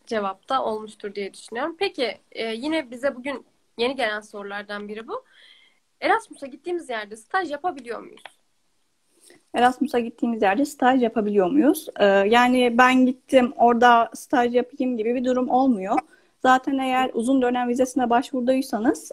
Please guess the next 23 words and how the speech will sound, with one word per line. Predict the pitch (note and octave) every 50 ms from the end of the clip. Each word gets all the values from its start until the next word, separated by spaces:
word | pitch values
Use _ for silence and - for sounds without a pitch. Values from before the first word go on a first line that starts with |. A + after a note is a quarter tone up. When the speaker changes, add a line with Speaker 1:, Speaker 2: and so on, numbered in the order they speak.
| _ -
Speaker 2:
oturum | B3+ C4+ - D4 C#4+ C#4 B3+
izniniz | A3+ A3 G#3+ A#3 B3 B3+ B3
oluyor | A3+ F3+ F3 E3 F3 G3+
sizin. | - - G#3 G#3 D4 C5+ - _ _ - - _ _ _ -
Oturum | - D#4 D4+ - E4 E4 D#4+ D#4
izniniz | D4+ D4 D4 D4 D4 C#4+ D4
olduğu | D4 D4 C#4+ D4+ D4+
sürece | D4+ - A3 G#3 G#3 C4 B3+
orada, | B3+ B3+ B3+ B3 B3+ B3 A#3+ - - - G3+
e, | G3+ G3+ G3+
geçim | G3+ A3 A#3+ B3 - C4+ C4
sıkıntısı | - - - - A#3 A#3+ - - -
yaşarsanız | A3+ A3+ A#3+ - - C4 A#3+ A#3+ A#3+ - A#3+ G#3 G3+ G3 G3+ G#3
vesaire | A3 C4 - - B3+ A#3+ A3 G#3 G#3 B3 D#4+ A#4 - _ _ _ _ _ _ -
çalışabiliyorsunuz. | - F4+ F4 E4+ E4 F4 D#4 C#4 C#4+ C#4 A#3 G3 - - - - - -
Yani | A3+ A#3 A#3+ B3 A#3+
oturum | A3 A#3+ - - C#4+ C4
izni | A#3+ A3 G#3+ A#3
size | - - A#3 C4+ D4
orada | C#4 B3 B3+ C4+
çalışma | - B3+ A#3+ B3 - - B3+ B3
hakkını | C4 G#3 G#3 - - B3+ A3+ A3+ A3
veriyor. | G#3+ F#3 F3+ F3+ F3 F#3 G#3+